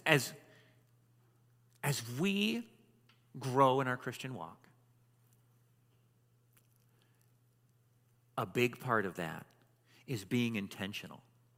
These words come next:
Intentional about how I view myself and my behavior. We need to avoid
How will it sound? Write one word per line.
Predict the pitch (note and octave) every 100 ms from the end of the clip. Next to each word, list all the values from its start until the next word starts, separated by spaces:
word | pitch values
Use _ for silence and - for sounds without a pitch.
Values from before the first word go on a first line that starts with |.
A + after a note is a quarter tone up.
| _ _ _ _ _ _ _ _ - - -
Intentional | A#2+ A2 B2+ D3 - F#2+ F2 - _ _ _ _ _ _ _ _ _ - - - -
about | A2+ G#2 G2 - - - - _ _ _ _ _ _ -
how | - A2+ A#2+
I | G#2
view | F#2+ G#2 A2+ A2+ B2 D3 - - _ -
myself | A2 F2+ - G2+ F2 C#2+ - - _ _ _ _ _ _ _ _ _
and | -
my | F#2+ F2
behavior. | F2+ F#2 F2 E2+ F#2 A#2+ - _ _ _ _ _ _ _ _ _ _ _ _ _ _ _ _ _
We | G#2+
need | A#2 A2+
to | - G#2+
avoid | E2 G2+ F#2+ G#2+ A2+